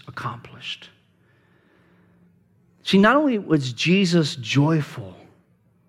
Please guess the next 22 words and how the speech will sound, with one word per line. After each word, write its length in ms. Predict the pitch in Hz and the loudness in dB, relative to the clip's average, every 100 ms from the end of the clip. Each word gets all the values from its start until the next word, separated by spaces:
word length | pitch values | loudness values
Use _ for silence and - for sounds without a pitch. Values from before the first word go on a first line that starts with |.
| _ | _
but 100 | - | -6
what 180 | 131 180 | 2 2
he 160 | 185 208 | 4 2
accomplished 840 | 143 - - 202 214 208 175 - | 2 -2 -4 -2 -2 2 2 0
for 300 | - 180 151 | 0 2 2
us 180 | 123 127 | -2 -4
should 300 | - 151 127 | -2 -2 -2
produce 560 | 151 123 120 156 143 | -2 -2 2 2 2
great 500 | - 135 139 139 139 | -6 0 2 2 -2
joy 580 | - 123 131 131 131 120 - - _ _ _ _ _ _ | -8 0 2 2 2 -2 -8 -20 _ _ _ _ _ _
in 180 | 113 104 | -10 -8
us. 500 | - - - - - _ _ _ _ _ _ _ _ _ _ _ _ _ _ _ _ - | -12 -16 -16 -16 -18 _ _ _ _ _ _ _ _ _ _ _ _ _ _ _ _ -2
Think 160 | 277 | 0
about 260 | 240 247 247 | 4 2 2
the 80 | 185 | -4
story 640 | - - 180 185 165 135 - - - - - | -8 0 4 6 6 2 -4 -20 -20 -20 0
of, 260 | 151 143 - - | 2 2 -2 0
of, 340 | 151 139 - - - | 2 2 -2 -12 -4
of 160 | - | -4
Christ's 760 | - - 170 180 175 - - - _ _ _ _ _ | -4 0 2 2 0 -4 -10 -14 _ _ _ _ _
redemptive 640 | 143 135 156 151 160 131 | 0 4 4 2 -2 -2
work. 540 | 127 127 127 - - | 2 2 0 -6 -20